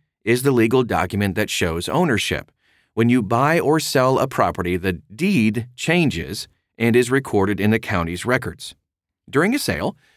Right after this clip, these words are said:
the seller is the grantor on the property deed, and the buyer is the grantee or the person receiving the property.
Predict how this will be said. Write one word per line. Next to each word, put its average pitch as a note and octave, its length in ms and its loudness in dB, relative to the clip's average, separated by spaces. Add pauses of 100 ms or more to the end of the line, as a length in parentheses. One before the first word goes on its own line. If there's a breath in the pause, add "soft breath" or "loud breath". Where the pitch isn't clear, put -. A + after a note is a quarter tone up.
(120)
the D3 60 -8
seller F#3 340 2
is F3+ 100 0
the F#3+ 100 0
grantor B2+ 600 2
on G#2+ 160 2
the A#2 80 2
property G2+ 460 -2
deed, F#2+ 440 -2 (280)
and A#2 120 2
the A2 80 4
buyer A2+ 320 2
is G#2 140 0
the A2 100 2
grantee G#2 640 0 (280 soft breath)
or B2 180 2
the B2 100 2
person A2 520 0
receiving G#2 880 0 (260)
the F#2 220 -4
property. E2+ 500 -4